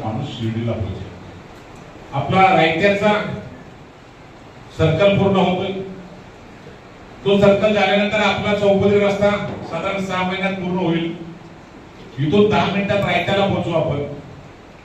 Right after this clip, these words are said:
आणि तिथून पाऊण ते एक तास असा एक तासाचा प्रवास आपल्याला मुंबई होईल. ठाणा विसरणार, कल्याण विसरणार, डायरेक्ट आपण जेएनपीटी वरून अटल सेतूला पोहोचणार.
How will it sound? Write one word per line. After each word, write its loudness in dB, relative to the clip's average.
आणि -6
तिथून 2
पाऊण 0
ते -4
एक -2
तास -2
असा -8
एक -4
तासाचा -4
प्रवास 0
आपल्याला -4
मुंबई -4
होईल. -2
ठाणा -4
विसरणार, -2
कल्याण -2
विसरणार, -2
डायरेक्ट 0
आपण 0
जेएनपीटी -6
वरून 0
अटल 0
सेतूला -2
पोहोचणार. -2